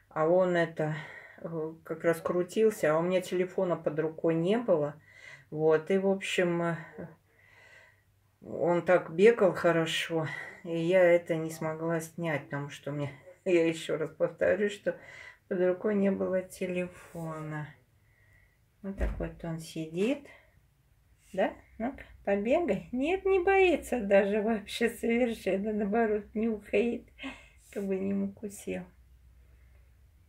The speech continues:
Вот. Ой, ну я вообще-то хотела показать другое. Вот он побежал вниз. Может быть, сейчас побежит в колесик.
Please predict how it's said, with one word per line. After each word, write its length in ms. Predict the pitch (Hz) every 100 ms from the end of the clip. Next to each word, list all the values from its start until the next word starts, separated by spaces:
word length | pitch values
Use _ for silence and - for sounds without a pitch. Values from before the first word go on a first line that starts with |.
| _
Вот. 340 | 196 180 180 170 - - - - _ _ _ _ _ _ _ _ _ _ _ _ - - - -
Ой, 140 | 196 196 - - - - - - -
ну 80 | -
я 140 | 190 170
вообще-то 380 | 170 - 175
хотела 480 | 156 180 170 185 170
показать 680 | 165 170 165 170 170 165 165
другое. 640 | 175 180 190 202 262 220 185 - - - - _ _ - - - - _ _ _ _ - -
Вот 260 | 139 135 135
он 80 |
побежал 580 | 131 127 131 135 131 135
вниз. 400 | 131 131 175 190 - _ _ _ - - - - _ _ _
Может 280 | 160 151 147
быть, 240 | 143 - - -
сейчас 180 | - 156
побежит 500 | 156 151 156 160 160
в 60 | -
колесик. 720 | 156 156 190 214 - 139